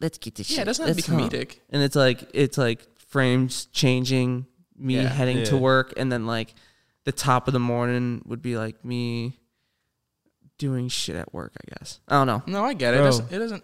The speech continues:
Speaker 2: I like that. It's like a day in a life.
Speaker 3: Bro, you should try, uh, doing one, like, just you in your head.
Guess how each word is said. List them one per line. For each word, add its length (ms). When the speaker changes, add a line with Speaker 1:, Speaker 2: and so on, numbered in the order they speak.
Speaker 2:
I 100
like 200
that. 120
It's 100
like 80
a 40
day 160
in 60
a 60
life. 420
Speaker 3:
Bro, 140
you 80
should 260
try, 280
uh, 40
doing 300
one, 180
like, 240
just 200
you 140
in 160
your 100
head. 320